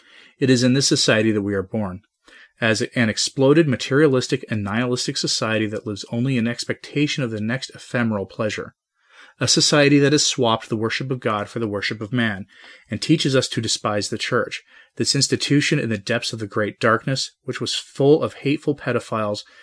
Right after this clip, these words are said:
and which we were saved by the Enlightenment. Quiet revolution.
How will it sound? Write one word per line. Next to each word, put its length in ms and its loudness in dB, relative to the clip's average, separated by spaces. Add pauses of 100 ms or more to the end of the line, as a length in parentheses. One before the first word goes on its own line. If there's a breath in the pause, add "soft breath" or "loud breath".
(240 soft breath)
and 100 -2
which 160 -4
we 80 2
were 120 4
saved 300 4
by 120 0
the 100 -4
Enlightenment. 640 -6 (640)
Quiet 360 -2
revolution. 640 -8